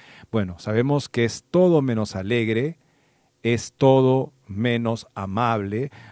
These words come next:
porque miren ustedes, un proyecto de ley del gobierno británico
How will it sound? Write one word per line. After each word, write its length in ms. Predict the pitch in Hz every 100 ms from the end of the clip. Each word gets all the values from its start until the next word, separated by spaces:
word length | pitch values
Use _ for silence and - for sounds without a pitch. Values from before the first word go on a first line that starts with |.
| -
porque 480 | 135 120 123 120 113
miren 240 | 180 226
ustedes, 560 | 220 - 120 - - - - -
un 160 | 180 208
proyecto 420 | 190 196 - 190
de 100 | 143
ley 180 | 143 170
del 140 | 156
gobierno 400 | 113 113 135 143
británico 720 | 131 110 160 120 110 135 196